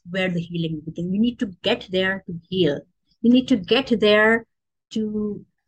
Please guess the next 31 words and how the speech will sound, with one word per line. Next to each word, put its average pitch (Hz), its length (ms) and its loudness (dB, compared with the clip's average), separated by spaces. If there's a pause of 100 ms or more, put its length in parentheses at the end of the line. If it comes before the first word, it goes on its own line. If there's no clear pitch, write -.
(180)
come 247 200 4
out 277 380 6
from 151 280 -4
it, - 140 -10
you 165 120 -2
know, 196 140 2
like, 202 280 4 (240)
if, - 120 -6 (100)
if 220 140 0
there's 220 200 4
a 175 140 0 (100)
wound, 226 440 2 (160)
if 175 180 -14
there's 190 160 -4
a 208 40 -2
physical 240 540 -2 (120)
wound, 220 760 -2 (380)
I 311 140 0
can't 320 340 0
heal 302 260 0
it 175 140 -2
just 180 160 -6
like 151 160 -4
that. 190 240 -2
I 208 120 0
have 320 240 -4
to 285 180 -2
get 311 240 -4
there. 185 180 2
I 208 60 2
have 269 180 2